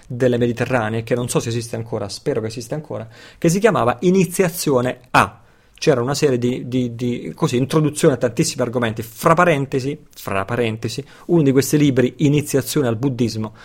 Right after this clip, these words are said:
era stato all'epoca tradotto dall'inglese dal sottoscritto. Comunque, a parte questo, Iniziazione alla reincarnazione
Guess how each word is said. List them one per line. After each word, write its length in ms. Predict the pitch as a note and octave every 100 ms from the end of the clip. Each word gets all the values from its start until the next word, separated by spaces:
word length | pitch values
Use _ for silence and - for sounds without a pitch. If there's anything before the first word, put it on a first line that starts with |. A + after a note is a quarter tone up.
| -
era 180 | - A#2+
stato 380 | A2 A2+ G#2+ -
all'epoca 680 | A#2+ A2+ G#2 A2 G#2 G#2 - _ _ -
tradotto 540 | B2+ A#2+ G#2+ - G#2+ -
dall'inglese 720 | A2+ A2+ A2+ G#2 - G#2+ - -
dal 160 | - A2+
sottoscritto. 680 | B2+ A2+ A#2 - A2+ - C#3+ - - -
Comunque, 440 | B3 E3 A2 - - -
a 80 | -
parte 240 | G3+ -
questo, 320 | B2 G#2+ - -
Iniziazione 760 | E3+ F#3+ F#3+ F#3+ - A3+ G#3 D#3+
alla 280 | D#3+ D#3+ C#3+
reincarnazione 1200 | D3 C#3+ - C#3 B2+ A#2+ - D3+ G#2+ A2 C#3